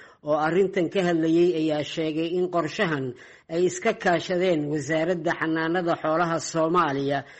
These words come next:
iyo wasaaradaha xanaanada xoolaha ee maamul goboleedyada dalka, waxaana dhaqaalaha ku baxaya hawshan Soomaaliya ka taageeraya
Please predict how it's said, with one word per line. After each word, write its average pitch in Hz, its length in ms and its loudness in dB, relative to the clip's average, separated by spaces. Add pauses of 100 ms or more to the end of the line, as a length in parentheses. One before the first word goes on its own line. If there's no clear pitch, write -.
(180)
iyo 165 240 2
wasaaradaha 170 800 2 (140)
xanaanada 165 600 -2
xoolaha 156 520 0
ee 151 140 -2
maamul 156 440 0
goboleedyada 156 600 0
dalka, 151 420 -2 (200)
waxaana 156 420 -2 (140)
dhaqaalaha 165 600 0
ku 185 160 -6
baxaya 160 500 -2
hawshan 170 460 -2
Soomaaliya 165 680 0
ka 185 120 -6
taageeraya 165 800 0